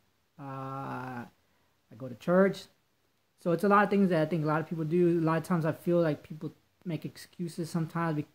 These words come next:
they think they cannot, maybe not excuses, but they think they cannot do this. And I think they could see me and say, "You know what? If he could do it, I could do it." And that's what I wanna do. I wanna go, I, I would just love to go out and talk to people.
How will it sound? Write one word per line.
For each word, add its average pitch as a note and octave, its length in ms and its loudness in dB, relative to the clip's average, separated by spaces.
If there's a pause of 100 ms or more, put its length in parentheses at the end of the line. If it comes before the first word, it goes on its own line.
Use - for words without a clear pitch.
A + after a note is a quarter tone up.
they C#3 140 -6 (340)
think F#3 200 0
they E3 120 0
cannot, D#3 420 -4
maybe A3 220 6
not G#3+ 160 6
excuses, F#3 280 0
but E3 120 0
they D#3 100 4
think F#3 320 0
they D#3 120 -2
cannot D3 580 -2
do D#3 340 2
this. C3+ 380 -8 (720)
And D3 360 2
I C#3+ 100 -2
think E3 200 -2
they D#3+ 100 2
could D3 140 -4
see D#3+ 240 -4
me D#3+ 220 2
and D3 260 -2 (180)
say, D3+ 100 -12
"You D#3 160 -2
know G3 100 4
what? G3 220 0
If E3 180 -6
he F#3+ 140 2
could F#3 180 4
do G#3 180 4
it, - 180 -4 (380)
I D#3 140 -4
could C#3 180 -6
do B2 140 -4
it." - 100 -12 (580)
And D#3 80 -4
that's F#3 220 0
what E3+ 80 2
I D#3 80 4
wanna D3 280 0
do. C3+ 200 -6
I C3 60 -4
wanna D#3+ 240 2
go, D#3 200 2
I, D#3+ 180 -2
I E3+ 120 0
would F#3+ 160 8
just D3+ 160 0
love D#3+ 200 -2
to D3+ 60 -2
go D3+ 140 0
out D#3 180 4
and B2+ 160 -8
talk E3 340 -4
to F3 60 -4
people. E3 640 -6